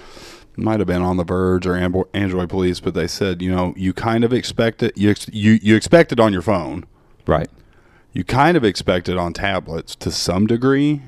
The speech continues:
Speaker 1: Uh, I mean, like, the Lenovo that I have has it. But
Speaker 2: Yeah.
Speaker 1: you, it, you kind of expect it on tablets.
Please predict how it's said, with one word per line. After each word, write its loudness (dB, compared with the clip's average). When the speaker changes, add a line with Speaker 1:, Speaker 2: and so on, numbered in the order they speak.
Speaker 1:
Uh, 0
I -6
mean, -2
like, -2
the -6
Lenovo 0
that -2
I -2
have -2
has -4
it. -4
But -2
Speaker 2:
Yeah. 0
Speaker 1:
you, -8
it, -6
you -6
kind -2
of -6
expect -6
it -8
on -6
tablets. -8